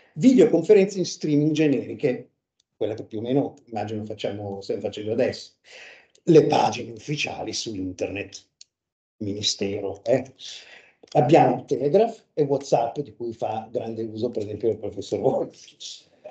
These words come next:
Quotidiani nazionali, quotidiani capozona, quotidiani locali, T V nazionali, T V syndication, Telenorba, ok.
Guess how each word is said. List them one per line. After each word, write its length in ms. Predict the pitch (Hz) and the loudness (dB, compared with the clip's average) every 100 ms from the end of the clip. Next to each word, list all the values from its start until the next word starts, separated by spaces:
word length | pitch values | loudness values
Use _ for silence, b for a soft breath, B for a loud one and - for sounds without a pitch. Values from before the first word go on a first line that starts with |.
| 123 - - 208 214 - - - _ _ _ _ b b b _ | -8 -10 -2 -2 0 -8 -12 -20 _ _ _ _ b b b _
Quotidiani 640 | 180 175 170 185 185 190 | 6 6 6 8 8 8
nazionali, 760 | 185 180 - 180 175 185 202 196 | 6 4 2 4 6 6 4 0
quotidiani 580 | 127 139 131 147 147 147 | -4 -4 4 6 6 4
capozona, 640 | 143 147 147 147 151 147 | 2 0 0 2 0 -2
quotidiani 680 | - 147 147 139 143 143 143 | -2 -2 -2 0 2 4 4
locali, 760 | 143 143 160 156 151 151 - _ | 4 4 4 6 2 -4 -10 _
T 140 | 175 | -6
V 120 | 143 | -2
nazionali, 640 | 147 147 147 160 156 160 156 | 0 0 -2 -4 -2 -2 -2
T 120 | 170 | -4
V 140 | 147 | -4
syndication, 960 | 151 - 156 143 147 160 143 - 151 151 - _ _ _ _ _ _ _ _ _ _ _ - | -4 0 2 2 4 0 0 -2 -6 -8 -16 _ _ _ _ _ _ _ _ _ _ _ -6
Telenorba, 600 | 113 120 131 123 123 - _ _ _ | -4 0 0 0 -4 -8 _ _ _
ok. 440 | 113 - 101 98 | -10 -4 -4 -4